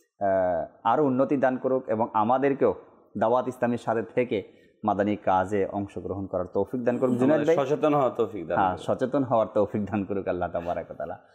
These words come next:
Speaker 1: জুনায়েদ ভাই, কালামের কিছু অনুরোধ ছিল, আর না তো শুনিনি এখন থেকে, এখন পর্যন্ত আপনার থেকে, না তো শুনিয়ে দেন আমাদেরকে।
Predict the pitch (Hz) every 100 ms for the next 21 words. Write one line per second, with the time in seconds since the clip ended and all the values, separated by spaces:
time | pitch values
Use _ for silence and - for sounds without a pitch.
0 | _ _ 117 120 113 131 113 104 117 135
1 | 131 131 120 117 113 120 123 120 110 113
2 | 123 147 139 143 135 - 107 113 107 107
3 | 110 104 104 98 98 95 104 98 98 92
4 | 107 104 104 95 98 90 87 - _